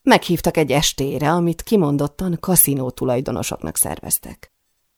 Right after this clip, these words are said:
„Lenne kedved elkísérni?” „Persze. Mikor lesz?” „Remélem, valamelyik puccos helyen.” „Hotel de Paris-ban.”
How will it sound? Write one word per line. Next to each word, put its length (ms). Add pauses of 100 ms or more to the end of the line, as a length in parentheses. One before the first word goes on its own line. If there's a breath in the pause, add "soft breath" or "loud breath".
(140)
„Lenne 320
kedved 320
elkísérni?” 880 (520)
„Persze. 640 (380)
Mikor 340
lesz?” 360 (420 soft breath)
„Remélem, 580
valamelyik 360
puccos 420
helyen.” 480 (580)
„Hotel 340
de 120
Paris-ban.” 840